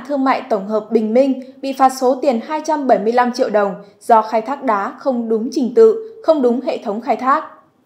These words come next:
Cùng có số tiền phạt lớn là công ty trách nhiệm hữu hạn Trung Nam bị phạt số tiền sáu trăm năm mươi triệu đồng vì khai thác đá vượt công suất chín mươi lăm phẩy sáu phần trăm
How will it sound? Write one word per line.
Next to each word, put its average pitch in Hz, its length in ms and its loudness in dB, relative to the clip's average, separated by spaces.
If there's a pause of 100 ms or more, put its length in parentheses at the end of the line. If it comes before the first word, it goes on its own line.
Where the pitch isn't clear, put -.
(240)
Cùng 233 240 4
có 226 160 6
số 240 240 0
tiền 262 200 0
phạt 214 180 -6
lớn 214 280 -2
là 330 220 0
công 240 120 0
ty 247 120 -4
trách 311 140 -4
nhiệm 277 200 -2
hữu 226 120 -6
hạn 269 320 -4
Trung 247 220 -4
Nam 247 220 2 (300)
bị 269 200 -6
phạt 247 160 4 (100)
số 247 140 0
tiền 262 280 0
sáu 233 300 -4
trăm 302 220 -2
năm 302 120 -4
mươi 294 120 -2
triệu - 140 0
đồng 208 260 2 (280)
vì 247 260 -2
khai 311 100 -6
thác 349 180 -4
đá 240 280 0
vượt 277 320 0
công 240 140 -2
suất 320 320 -4
chín 233 180 -4
mươi 294 100 -4
lăm 240 280 2
phẩy 202 140 -2
sáu 208 240 -2
phần 254 220 -2
trăm 233 240 0